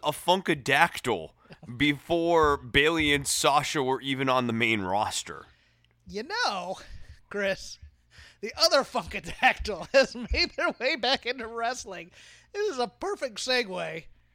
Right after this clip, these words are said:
Speaker 2: to go into, let's get through A E W, 'cause this
Speaker 1: Okay,
Speaker 2: show
Speaker 1: uh, uh, okay, all right, all right. I need to get some of my comments up that I sent you too, 'cause I, I,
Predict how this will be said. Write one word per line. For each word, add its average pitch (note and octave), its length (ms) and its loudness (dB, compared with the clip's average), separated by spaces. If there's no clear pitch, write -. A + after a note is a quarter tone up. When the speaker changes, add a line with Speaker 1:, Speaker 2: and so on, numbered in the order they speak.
Speaker 2:
to A3 100 -4
go C4 260 0
into, B3 200 -2
let's D#4 220 -2
get C4 220 -6
through G3 180 -4
A F3+ 120 -6
E E3+ 180 -10
W, D3+ 420 -14
'cause F#3 160 -8
this C#4+ 160 -4
Speaker 1:
Okay, G#3 400 8
Speaker 2:
show F#3 120 8
Speaker 1:
uh, F#3+ 100 4
uh, G3+ 360 6
okay, D3 380 0
all D3+ 160 6
right, A#2 200 6
all B2 140 6
right. G#2 180 4
I C3+ 100 6
need F3 140 6
to F3 100 6
get D#3+ 160 4
some D#3+ 160 -2
of C#3 100 0
my B2+ 160 4
comments A#2+ 640 0
up A#2 200 -2
that A#2 140 2
I A2+ 100 4
sent A2+ 360 0
you A2+ 140 -4
too, G2+ 360 -2
'cause A2 220 -4
I, A#2+ 360 2
I, B2 40 -2